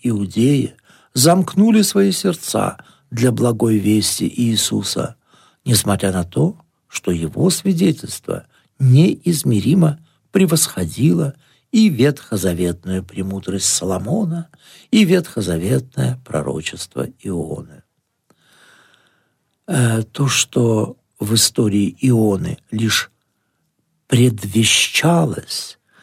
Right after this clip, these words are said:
в лице Иисуса Христа стало действительностью наше спасение. На этом я сегодня завершаю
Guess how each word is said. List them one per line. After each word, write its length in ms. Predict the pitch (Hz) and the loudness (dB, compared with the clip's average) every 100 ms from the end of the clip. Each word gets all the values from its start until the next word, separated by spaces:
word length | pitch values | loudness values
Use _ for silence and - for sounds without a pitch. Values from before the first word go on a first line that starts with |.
| _ _ | _ _
в 100 | 123 | 0
лице 460 | 120 120 - - 233 262 | 2 2 2 2 2 2
Иисуса 580 | 175 175 160 175 151 156 | 2 2 2 0 0 -2
Христа 640 | - 143 120 - - 110 - _ | -4 -4 -4 -4 -6 -6 -10 _
стало 560 | - - - 80 156 - - | -10 -2 0 0 -2 -10 -6
действительностью 1160 | 107 - - 123 - - - - - - - - _ _ | -4 -4 -8 -10 -10 -12 -14 -14 -18 -14 -14 -14 _ _
наше 440 | 82 90 - 123 _ _ | -6 -4 -6 -8 _ _
спасение. 920 | - - - - - - - _ _ _ _ _ _ _ _ _ _ _ _ _ - _ | -20 -16 -10 -10 -8 -12 -14 _ _ _ _ _ _ _ _ _ _ _ _ _ -20 _
На 60 | 190 | 2
этом 220 | 247 220 | 4 4
я 100 | 214 | 4
сегодня 300 | - 196 175 | 4 2 2
завершаю 640 | 147 139 135 - 135 135 | 2 2 2 2 0 0